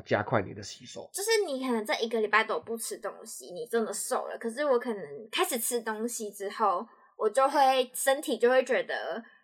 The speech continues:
Speaker 2: 你很需要非常多东西，因为怕你下次会挨饿，
Speaker 1: 对。
Speaker 2: 所以它就会加强吸收更多的热量啊，什么都要存下来。
Speaker 1: 嗯。我本来储存六十公斤，就觉得，嗯，我身体觉得OK，这样子很好，很好，
Speaker 2: 已经够了，
Speaker 1: 很好。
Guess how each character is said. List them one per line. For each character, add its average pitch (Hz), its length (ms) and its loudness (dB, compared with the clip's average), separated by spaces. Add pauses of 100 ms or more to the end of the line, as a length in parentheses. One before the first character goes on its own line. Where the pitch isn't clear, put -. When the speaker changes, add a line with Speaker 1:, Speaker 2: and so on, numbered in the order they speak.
(200)
Speaker 2:
你 226 160 4
很 233 180 0
需 226 220 -2
要 240 180 10
非 269 160 -2
常 247 200 -4
多 196 140 -2
东 185 200 -8
西， 208 140 -10
因 202 60 -2
为 208 80 -4
怕 220 200 0
你 185 140 -8
下 196 200 -2
次 - 240 -12
会 226 80 0
挨 147 300 -2 (140)
饿， 180 200 -4 (320)
Speaker 1:
对。 - 80 0
Speaker 2:
所 254 60 4
以 226 80 4
它 220 160 -2
就 220 100 2
会 226 180 4 (120)
加 202 180 4
强 202 260 -2
吸 214 300 0
收 220 240 6
更 226 240 6
多 214 160 2
的 196 120 2
热 214 280 2
量 208 260 0
啊， 180 140 -10
什 202 100 -12
么 247 140 -12
都 214 80 2
要 214 160 8
存 - 320 0
下 220 320 2
来。 - 180 -6
Speaker 1:
嗯。 254 120 -14
我 135 80 2
本 135 120 8
来 117 140 6
储 117 180 -8
存 110 200 -4
六 131 160 6
十 120 120 -6
公 107 160 -6
斤， 104 160 -8
就 107 140 -8
觉 - 160 -12
得， 143 100 0
嗯， 135 120 6
我 117 60 2
身 131 140 2
体 123 120 -6
觉 107 160 -8
得 98 120 -4
OK， 98 400 -4
这 110 100 -6
样 104 100 -4
子 - 120 -16
很 95 160 -12
好， 151 260 -12
很 165 120 -12
好， 160 80 -14
Speaker 2:
已 240 80 0
经 233 160 2
够 240 240 4
了， - 240 -6
Speaker 1:
很 233 80 -12
好。 - 80 -20